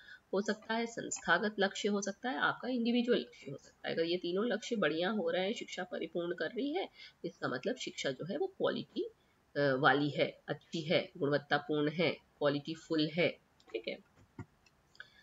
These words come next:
फिर issues in quality in education, हम किन किन issues को लेके चले अ, अ, हम जब बात करें शिक्षा में गुणवत्ता की, तो बहुत सारे issues हैं। देखिए, मैं इसको पूरा नहीं पढ़ूंगी, आप इसे पढ़ लीजिएगा।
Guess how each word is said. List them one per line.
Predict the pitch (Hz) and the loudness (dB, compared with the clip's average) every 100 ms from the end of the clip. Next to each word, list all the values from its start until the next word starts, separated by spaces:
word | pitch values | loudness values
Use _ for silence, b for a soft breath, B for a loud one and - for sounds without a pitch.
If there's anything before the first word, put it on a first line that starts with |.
| B _ - | B _ 0
फिर | 381 - | 2 4
issues | 254 - 277 311 311 214 | 2 4 4 6 6 6
in | 180 | 6
quality | 151 156 151 | 4 2 2
in | 139 147 | -2 -2
education, | 147 - 151 208 | -4 -6 -2 2
हम | 247 277 - | 4 2 0
किन | 302 294 | 2 2
किन | 294 302 - | 2 0 0
issues | 208 - 226 240 | -2 -2 -2 0
को | 240 | 2
लेके | 233 170 185 | 2 4 2
चले | 208 156 156 170 - _ _ _ _ _ _ | 2 2 2 0 -4 _ _ _ _ _ _
अ, | 151 | 2
अ, | 147 143 - 117 - | 4 2 -2 -6 -4
हम | 156 165 147 - | -2 0 0 -2
जब | |
बात | 180 143 143 | 4 4 4
करें | 147 151 | 4 2
शिक्षा | - - 156 | 0 -4 -2
में | 143 | 0
गुणवत्ता | 139 139 135 - 143 | 0 0 -2 -4 -6
की, | 156 | -2
तो | 160 269 | 2 4
बहुत | 202 226 240 | 4 2 2
सारे | 180 180 180 | 0 2 2
issues | 175 180 - 156 156 175 | 0 -6 -4 -2 0 0
हैं। | 175 | 0
देखिए, | 160 170 | 0 2
मैं | |
इसको | 165 - | 2 -2
पूरा | - 175 175 | -4 2 2
नहीं | 165 151 | 2 2
पढ़ूंगी, | 143 165 165 254 | 0 0 0 0
आप | 190 | 0
इसे | 160 - | -2 -4
पढ़ | - 170 | 0 2
लीजिएगा। | 156 143 139 139 285 | 2 0 0 0 0